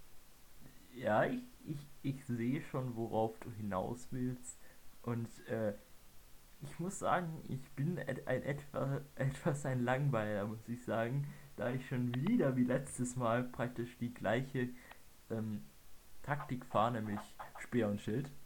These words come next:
<laughs> Ich muss sagen, ich bin ein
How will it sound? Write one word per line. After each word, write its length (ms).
<laughs> 100
Ich 200
muss 240
sagen, 360
ich 140
bin 180
ein 240